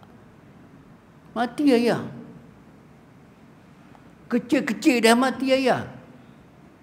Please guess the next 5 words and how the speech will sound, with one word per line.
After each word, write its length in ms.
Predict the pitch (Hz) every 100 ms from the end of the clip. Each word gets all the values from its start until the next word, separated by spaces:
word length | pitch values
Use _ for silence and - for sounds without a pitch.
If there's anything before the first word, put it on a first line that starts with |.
| - - - - - - - -
Tempat 240 | 233 254 226
bergantung 480 | 240 240 262 233 247 226
tak 240 | 262 269
ada. 80 | 214 - - - - - - - - - - - - - - - - - - - - - - - - - -
Ha, 120 | 196